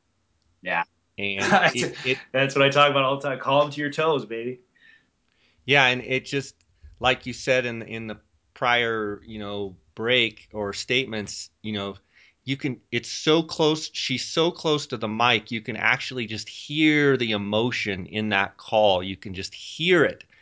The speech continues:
Speaker 2: And I can't stress enough that if guys would be a little less afraid of,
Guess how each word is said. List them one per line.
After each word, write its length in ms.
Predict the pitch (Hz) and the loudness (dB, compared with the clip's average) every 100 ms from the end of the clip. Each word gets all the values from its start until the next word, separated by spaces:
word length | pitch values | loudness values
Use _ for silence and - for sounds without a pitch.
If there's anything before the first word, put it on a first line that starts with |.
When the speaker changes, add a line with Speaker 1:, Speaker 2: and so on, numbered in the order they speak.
| _ - _ - | _ -20 _ 2
Speaker 2:
And 760 | 117 117 113 110 110 110 107 - _ _ _ _ _ - | 4 4 2 0 -2 -4 -8 -12 _ _ _ _ _ 2
I 100 | 131 | 2
can't 460 | - 165 151 - | 0 2 2 2
stress 420 | - - 127 120 | -8 0 2 2
enough 500 | 117 107 120 131 131 - | -6 -4 0 0 0 2
that 260 | 107 107 | 2 2
if 260 | - 110 110 | -2 -2 0
guys 520 | 120 117 123 139 131 | 2 4 6 4 0
would 360 | 120 117 117 123 _ _ _ _ _ - 117 107 | -6 -4 -4 -6 _ _ _ _ _ -20 -18 -4
be 180 | 131 135 | 4 4
a 80 | 117 | 4
little 560 | 113 123 156 185 185 | 0 2 4 4 4
less 320 | 170 165 165 | 4 4 2
afraid 720 | 143 - - 131 135 147 151 143 | -4 -6 -2 4 6 6 4 2
of, 560 | - 117 113 113 107 | -2 0 2 2 -2